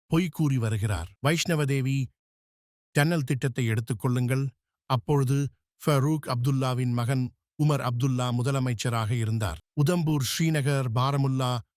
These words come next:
ரயில் திட்டம் தொடர்பாக காங்கிரஸ் அரசாங்கத்தில் நிறைய பணிகள் மேற்கொள்ளப்பட்டன.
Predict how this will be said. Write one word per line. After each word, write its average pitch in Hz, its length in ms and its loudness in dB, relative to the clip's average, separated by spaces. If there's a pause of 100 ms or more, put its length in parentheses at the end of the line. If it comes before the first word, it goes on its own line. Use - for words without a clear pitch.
(160)
ரயில் 147 340 2
திட்டம் 127 340 -2
தொடர்பாக 117 640 0 (340)
காங்கிரஸ் 160 520 0
அரசாங்கத்தில் 131 800 -2 (460)
நிறைய 170 600 2
பணிகள் 135 460 0
மேற்கொள்ளப்பட்டன. 113 800 -2